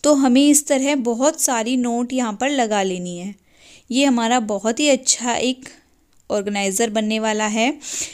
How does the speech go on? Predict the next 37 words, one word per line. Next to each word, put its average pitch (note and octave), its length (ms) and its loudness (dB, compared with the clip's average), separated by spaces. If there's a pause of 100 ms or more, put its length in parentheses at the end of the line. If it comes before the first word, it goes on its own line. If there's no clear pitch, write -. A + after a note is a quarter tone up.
(120)
इस C4 160 2
तरह C4+ 200 4
का C4+ 160 0
ऑर्गेनाइज़र A3+ 560 0
जो A#3+ 140 2
होता A3+ 200 0
है A#3+ 120 4
ऑनलाइन A3 520 0
बहुत G#3+ 360 -2
महंगा A3+ 280 0
मिलता A3 320 -2
है, A3 220 2
तो C#4 160 0
हम B3+ 220 2
इसको B3+ 260 0
घर A3+ 220 -2
में G3+ 120 -4
ही B3+ 200 0
रेडी G#3+ 280 0
करके G#3 320 -2
आसानी G#3 460 0
से C4+ 140 0
बना G3+ 300 -8
सकते F3+ 360 -4
हैं। E3+ 180 -14 (880)
तो B3+ 60 2
यहाँ B3+ 300 4
पर C4+ 160 2
देखिए B3 360 -2
मैंने B3+ 320 2
सारी A#3+ 500 0
नोट्स A#3+ 360 0
लगा G3 300 -8
ली G3 180 -10
हैं G#3 120 -8
अच्छे A3 240 -4
से C#4+ 240 -2